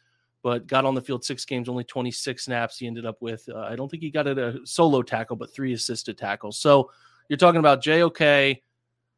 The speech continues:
uh, Takitaki, Anthony Walker, and then Tony Fields. Those were your four linebackers. Uh, I think that J O K's emergence really helps this, this group collectively. Takitaki and Walker playing the cheap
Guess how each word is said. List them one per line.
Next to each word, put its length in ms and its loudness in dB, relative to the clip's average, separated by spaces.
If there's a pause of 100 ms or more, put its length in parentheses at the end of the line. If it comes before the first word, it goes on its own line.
(300)
uh, 120 -6
Takitaki, 1040 -2
Anthony 360 -4
Walker, 360 -2
and 120 -8
then 120 -10
Tony 300 -8
Fields. 500 -12
Those 260 -10
were 60 -10
your 140 -10
four 560 -4
linebackers. 920 -10 (580)
Uh, 180 -10
I 140 2
think 280 -4
that 200 -2 (240)
J 280 0
O 40 2
K's 300 -4
emergence 500 -4
really 260 -2
helps 600 -4 (280)
this, 340 -6 (100)
this 200 -6
group 300 -6
collectively. 720 -2 (480)
Takitaki 640 -2
and 120 -4
Walker 360 -2
playing 320 -4
the 80 -4
cheap 320 -8